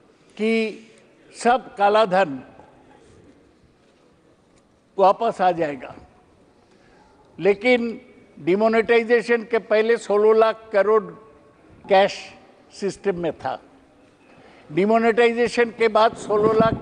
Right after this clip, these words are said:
करोड़ रुपया वापस आ गया। कहाँ से आया? आप लोग बोलते थे कि पाकिस्तान से terrorist funding आता है, हम इसको बंद करेंगे,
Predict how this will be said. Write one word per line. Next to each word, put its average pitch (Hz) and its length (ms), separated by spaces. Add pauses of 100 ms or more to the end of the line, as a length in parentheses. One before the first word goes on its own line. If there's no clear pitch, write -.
(440)
करोड़ 208 300
रुपया 202 500 (1200)
वापस 185 460
आ 156 100
गया। - 260 (1120)
कहाँ 226 240
से 233 160
आया? 139 280 (1080)
आप 180 200
लोग 240 160
बोलते 220 440
थे 240 180
कि 226 180
पाकिस्तान 208 720
से 214 340 (440)
terrorist 214 500
funding 208 440
आता 202 300
है, 180 280 (1800)
हम 190 160
इसको 214 280
बंद 190 300
करेंगे, 139 540